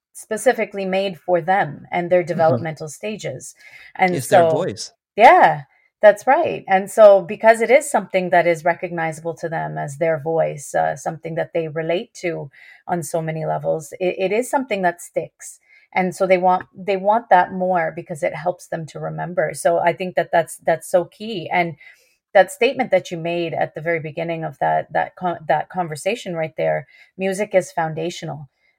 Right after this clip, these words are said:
Speaker 1: It's, it's powerful. It's something that we all know, but do we actually really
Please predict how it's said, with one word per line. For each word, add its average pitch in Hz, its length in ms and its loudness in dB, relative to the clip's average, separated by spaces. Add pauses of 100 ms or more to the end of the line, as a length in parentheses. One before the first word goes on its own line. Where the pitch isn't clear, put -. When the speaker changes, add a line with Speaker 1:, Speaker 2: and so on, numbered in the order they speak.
Speaker 1:
It's, 190 240 -6
it's 226 340 -4
powerful. 240 640 4
It's 180 180 -2
something 269 340 0
that 196 280 -2
we 233 160 0
all 208 320 8
know, 160 640 2
but 175 260 6
do 202 100 -6
we 226 140 -2
actually 240 440 2
really 175 500 -6